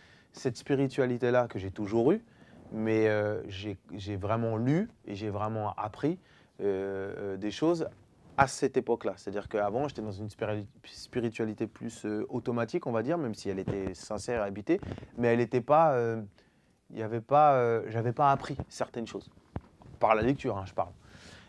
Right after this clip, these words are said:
Et en gros, le fait de me décomplexer par rapport à ça et le fait d'en parler, c'est vraiment la littérature de Tolstoï.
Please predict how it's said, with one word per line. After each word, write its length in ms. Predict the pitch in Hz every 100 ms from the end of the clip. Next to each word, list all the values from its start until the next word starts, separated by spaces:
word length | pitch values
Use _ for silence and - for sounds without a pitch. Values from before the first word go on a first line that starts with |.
| -
Et 260 | 135 135 135
en 160 | 135 139
gros, 320 | 123 196 254 131
le 80 | 139
fait 220 | - 190
de 140 | 156
me 240 | 147 143 127
décomplexer 720 | 151 - 170 170 156 - 156
par 160 | 127
rapport 260 | 113 107 113
à 80 | 110
ça 240 | - 120
et 60 | 107
le 80 | 101
fait 180 | 123
d'en 160 | 107 104
parler, 420 | 101 107 120 165 - - _ _
c'est 200 | - 127
vraiment 480 | 120 139 165 175 180
la 120 | 143
littérature 500 | 127 135 120 120 120
de 80 | 110
Tolstoï. 480 | 117 104 - 87